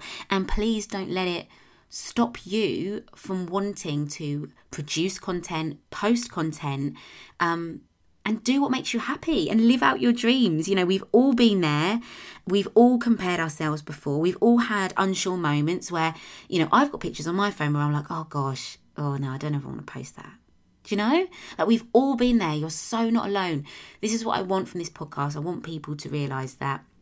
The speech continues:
all the feelings you're feeling are valid at any stage of your journey, and that we're actually more similar than we think. Um, we all have those anxious moments. We all have those moments where we doubt ourselves and we don't feel good enough.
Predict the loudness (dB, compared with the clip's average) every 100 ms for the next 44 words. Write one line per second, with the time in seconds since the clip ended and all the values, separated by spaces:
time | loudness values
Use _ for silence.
0 | _ _ _ _ _ _ 0 2 2 0
1 | -2 0 -2 -2 -2 -2 -2 0 -2 -4
2 | 2 4 4 2 -4 -6 -6 -2 0 0
3 | -2 -4 -4 -8 -6 -6 -4 -6 -8 -12
4 | -20 -8 -2 0 2 2 0 -2 -4 0
5 | 0 0 -2 -2 0 -2 -2 -2 -2 -2
6 | -2 2 4 4 0 -20 -20 -20 -10 0
7 | 2 2 0 -4 -2 2 2 2 0 -2
8 | -2 -4 -6 -10 _ -2 -2 -4 -6 -4
9 | -2 0 -2 -4 -6 -4 0 0 -2 -2
10 | 0 -2 -6 -16 -20 -20 -6 -2 0 0
11 | 0 -2 -2 -2 -2 -2 -2 0 -2 -4
12 | -4 -4 -4 -2 -2 -2 -4 -6 -4 -4
13 | -4 -6